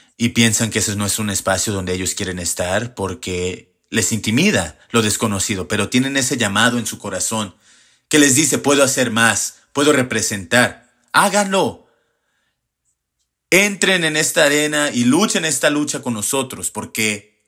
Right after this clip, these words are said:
esa es la manera en cómo toda nuestra comunidad se va a presentar. Si se presentan tú como experta médica,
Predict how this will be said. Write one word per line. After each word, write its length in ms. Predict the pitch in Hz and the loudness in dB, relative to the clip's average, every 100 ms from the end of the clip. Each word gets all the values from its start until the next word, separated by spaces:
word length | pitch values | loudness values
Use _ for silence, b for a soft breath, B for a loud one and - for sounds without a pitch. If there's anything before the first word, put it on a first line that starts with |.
| _ b b | _ b b
esa 220 | 139 151 | -2 0
es 80 | 180 | 0
la 100 | 175 | 0
manera 560 | 117 101 101 120 120 104 | 0 -2 0 2 2 0
en 120 | 92 | -6
cómo 400 | - 127 120 113 | -4 -2 0 -2
toda 260 | - 151 175 | -2 0 0
nuestra 380 | 151 120 110 101 | 0 -2 -2 -6
comunidad 640 | 98 90 92 92 113 - b b b b | -12 -12 -8 -2 -2 -4 b b b b
se 160 | - 135 | 0 4
va 120 | 127 | 4
a 100 | 127 | 4
presentar. 800 | 117 - 92 85 107 92 82 _ _ _ _ _ _ _ _ | 0 -2 -4 -4 -2 -2 -6 _ _ _ _ _ _ _ _
Si 160 | - 143 | -4 0
se 140 | 127 | 0
presentan 720 | 127 117 110 135 135 127 107 101 | 0 0 0 0 0 -2 -4 -2
tú 140 | 123 | -2
como 160 | 123 110 | -2 -2
experta 460 | - - 123 120 | -2 0 0 -2
médica, 640 | 110 120 113 - 92 82 | -2 0 -2 -4 -10 -10